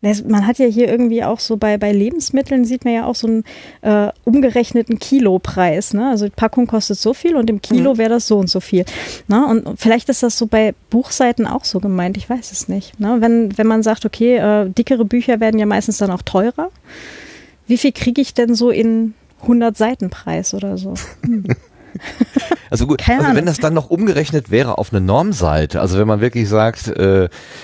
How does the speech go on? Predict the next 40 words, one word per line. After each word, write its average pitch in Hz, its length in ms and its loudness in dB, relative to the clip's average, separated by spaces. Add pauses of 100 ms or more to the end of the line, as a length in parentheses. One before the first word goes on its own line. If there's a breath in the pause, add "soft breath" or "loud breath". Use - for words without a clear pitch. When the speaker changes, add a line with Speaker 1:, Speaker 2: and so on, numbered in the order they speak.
(200 loud breath)
Speaker 3:
das 95 260 0
Buch 120 240 0
mit - 360 -2 (120)
Schriftgröße 113 640 0
sechzehn 156 460 -2
und 117 140 -2
das - 220 -2 (100)
Buch 117 300 -6
mit 117 140 0
Schriftgröße 101 560 -2
vier, 196 480 -2 (520 loud breath)
das - 220 -4
ist - 400 -4
so 104 240 2
jetzt 131 140 2
erstmal 98 260 0
nicht 110 160 0
vergleichbar. 147 560 0
Wir 95 100 0
rechnen 127 280 0
das 117 180 -2
aber 92 380 0
virtuell 104 320 2
rum 117 280 -2
auf - 160 -4
Normseiten 131 720 -2
und 101 140 -4
vergleichen 90 420 -2
dann 87 160 0
die 85 120 -2
Normseiten. 104 540 -2
Weil 82 140 -2
wenn 135 120 2
es - 100 -2
überhaupt 101 420 0
ein 120 60 0
Kriterium 107 580 0
ist, 104 240 0
wie 95 100 -2
viel, 87 300 -8